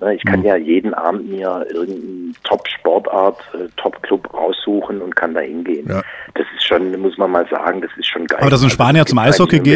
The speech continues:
Speaker 1: Berlin
Speaker 3: ist schon, schon bemerkenswert.
Speaker 1: <laughs> Ja, ist eine Hochburg eigentlich. Barcelona ist bekannt dafür.
Speaker 2: Marco, was ist denn mit, äh, mit Mo Wagner? Der hat ja jetzt die N-B-A-Bettwäsche schon übergezogen. Kriegt man den irgendwie noch mal nach Europa oder zu Alba Berlin zurück oder ist der entflohen?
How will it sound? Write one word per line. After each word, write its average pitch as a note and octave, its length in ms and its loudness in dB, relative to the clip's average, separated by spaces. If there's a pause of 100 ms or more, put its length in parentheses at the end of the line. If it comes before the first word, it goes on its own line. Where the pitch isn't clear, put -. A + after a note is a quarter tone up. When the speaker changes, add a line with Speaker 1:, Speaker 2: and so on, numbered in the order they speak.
Speaker 1:
Berlin D#3+ 60 6
Speaker 3:
ist C#3 60 2
schon, D3+ 440 4
schon B2+ 300 0
bemerkenswert. A#2+ 720 4
Speaker 1:
<laughs> B2+ 760 4 (760)
Ja, G#2 180 6
ist G2+ 160 4
eine G2+ 140 6
Hochburg G2 520 4
eigentlich. - 440 -4
Barcelona - 640 2
ist - 120 -6
bekannt E2 360 -4
dafür. - 420 -8
Speaker 2:
Marco, D#3 240 6
was G3 120 8
ist F#3 100 2
denn G#3 100 8
mit, F#3+ 240 4
äh, F3+ 200 8
mit E3+ 200 4
Mo F3 220 8
Wagner? A#2+ 380 4 (220)
Der B2+ 180 6
hat D#3 120 4
ja E3+ 80 8
jetzt D#3 260 4
die D3 220 8
N-B-A-Bettwäsche E3 800 6
schon E3 200 4
übergezogen. F#3 600 4
Kriegt F3 200 0
man D#3+ 80 8
den D3+ 100 8
irgendwie E3+ 240 4
noch E3 160 4
mal D3+ 100 6
nach C#3+ 160 4
Europa D#3 400 4
oder C3 300 4
zu - 260 2
Alba C#3 200 4
Berlin C3+ 300 6
zurück D#3 300 4
oder D#3 140 6
ist B2+ 200 -2
der B2+ 160 6
entflohen? G#2 680 0